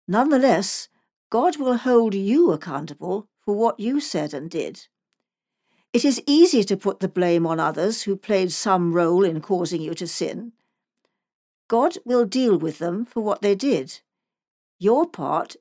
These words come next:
is to take the responsibility for what is yours. Notice,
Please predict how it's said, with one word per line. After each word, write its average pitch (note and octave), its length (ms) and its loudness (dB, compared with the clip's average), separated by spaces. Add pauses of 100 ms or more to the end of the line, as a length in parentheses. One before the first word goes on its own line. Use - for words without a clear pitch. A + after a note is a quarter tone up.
is F#3 100 -2
to G3 140 -4
take A3+ 320 -2
the G3 80 -2
responsibility G3 1000 -2
for G#3 200 -4
what A3+ 200 -2
is A3 200 -2
yours. A3 560 -6 (1160)
Notice, C4 500 0